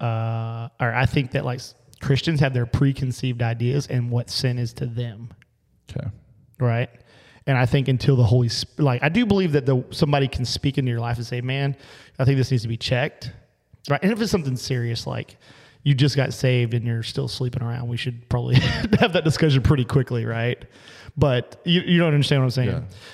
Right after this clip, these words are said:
Speaker 2: Yeah.
Speaker 1: Um, but I think that the Holy Spirit will convict you when the time is right as well. So there's, yeah. Um, if someone comes to you and says,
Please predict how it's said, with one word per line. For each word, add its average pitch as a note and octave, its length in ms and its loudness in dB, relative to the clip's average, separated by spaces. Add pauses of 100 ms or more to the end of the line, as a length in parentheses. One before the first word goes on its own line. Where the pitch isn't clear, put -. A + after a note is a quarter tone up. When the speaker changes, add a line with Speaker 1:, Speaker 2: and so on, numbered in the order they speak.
(120)
Speaker 2:
Yeah. C3 380 2
Speaker 1:
Um, B2+ 160 -8
but C3 500 0
I C3 80 2
think E3 240 0
that - 500 -2
the B2+ 120 2
Holy E3 320 2
Spirit D#3 340 0
will C3+ 100 0
convict C3 460 0
you C3 60 2
when A#2 100 2
the A2+ 80 -6
time A#2+ 240 -2
is A2 100 -8
right A#2 240 0
as A#2 120 -6
well. A#2+ 400 -6 (180)
So - 240 0
there's, C3 240 2 (100)
yeah. C#3 420 2 (360)
Um, B2 640 0 (840)
if C#3 300 2
someone A3 360 -2
comes D3 360 0
to - 100 -4
you B2 180 2
and A#2 140 -4
says, A#2+ 600 -4